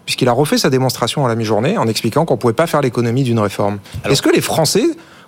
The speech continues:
Speaker 1: comprennent, enfin adhèrent à cette démonstration ?
Speaker 2: Alors pour l'instant, on a une cristallisation de l'opinion qui repose sur les événements de deux mille dix-neuf. C'est-à-dire que dès l'été deux mille dix-neuf, vous voyez l'opinion se cristalliser contre cette réforme.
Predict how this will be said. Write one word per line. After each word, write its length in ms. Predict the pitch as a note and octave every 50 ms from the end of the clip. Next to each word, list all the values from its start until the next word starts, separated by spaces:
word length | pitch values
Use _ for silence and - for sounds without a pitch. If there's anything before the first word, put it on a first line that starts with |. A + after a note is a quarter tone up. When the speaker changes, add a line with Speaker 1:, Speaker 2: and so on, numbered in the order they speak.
| - - -
Speaker 1:
comprennent, 480 | - G#3 G3 D3 - E3+ G3+ C4 C#4
enfin 260 | G3 D3 - D#3 D3 C#3+
adhèrent 380 | D3 C3+ C#3 G3+ C4 A#3 D3
à 240 | C3 B2 A#2 A2+ A2
cette 160 | - - A2+
démonstration ? 520 | A2 A#2+ A#2+ A2 - A#2 A2+ - - C3 C3 - -
Speaker 2:
Alors 160 | - G#2+ G#2+ -
pour 220 | - - D3 D3
l'instant, 400 | C#3+ C#3 B2+ - - - D#3+ F3
on 80 | E3+ C3
a 40 |
une 80 | A2 G#2+
cristallisation 760 | - - - - - B2+ A#2+ A#2+ A2+ A2+ G#3+ - - - D3
de 40 | C#3+
l'opinion 460 | A#2 G#2 - - - A2 A#2 C3+ D3+
qui 160 | D3 - -
repose 380 | G2+ G2 F#2+ - - B2+ C#3+ C#3
sur 420 | - - - - C3 C3 C#3 - -
les 220 | A#2+ G#2+ G#2+ G#2 A2+
événements 320 | G#2 G2+ G2+ G#2 A2 B2+
de 60 | C3
deux 80 | A2+ G#2
mille 160 | G#2 G#2+ G2
dix-neuf. 360 | G2+ G#2+ G#2 - G2+ E2 E2
C'est-à-dire 440 | - - - - - G2+ G#2+ - -
que 100 | - -
dès 300 | F#2+ G2+ G#2+ A#2 D3 E3+
l'été 380 | E3+ C#3+ A#2+ - - D3+ C#3+ C3
deux 80 | A#2
mille 160 | A2 A2 G#2+
dix-neuf, 340 | G#2+ A2 G#2+ - - E3 E3+
vous 80 | D3+ A#2
voyez 240 | A#2 B2 C3 D3 D#3+
l'opinion 400 | D3 A2 - - - C3 D3+ E3
se 160 | - - -
cristalliser 720 | - - - F3+ E3 - - D#3+ C#3+ C3+ C3 C3 E3+ F3
contre 400 | F3 - - E3+ E3+ - - A#2+
cette 180 | - - A2
réforme. 380 | - - A2+ - - - - -